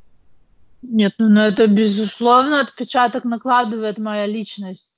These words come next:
Э, э, это, это бесспорно. А, но и необходимость самому себя кормить, самому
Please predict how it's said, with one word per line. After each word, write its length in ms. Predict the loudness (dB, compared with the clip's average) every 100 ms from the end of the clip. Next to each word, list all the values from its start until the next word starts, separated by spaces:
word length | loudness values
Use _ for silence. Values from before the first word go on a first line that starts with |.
| _ _ _ _ _ _ -20 -20 -20
Э, 40 | -20 -16 -16 -16 -16
э, 60 | -14
это, 800 | -8 -2 -2 -2 -4 -6 -6 -4
это 520 | -2 -2 -2 -4 -8
бесспорно. 840 | -8 -10 -12 -8 -4 -2 -2 -4 -8 _ _ _ _ _ -10
А, 320 | -6 -2 -2
но 680 | 0 2 2 4 2 0 -4 _ _ _ _ _ _ _ _ _ -20 _
и 540 | -2 0 2 2 -2 -10 _ _ _ _ _
необходимость 1040 | -8 -2 -2 -2 -2 0 2 2 0 -2 -10
самому 520 | -2 0 2 2 2
себя 360 | -2 0 0 0
кормить, 500 | -4 -4 -2 -4 -6
самому 680 | -6 -2 0 0 0 -2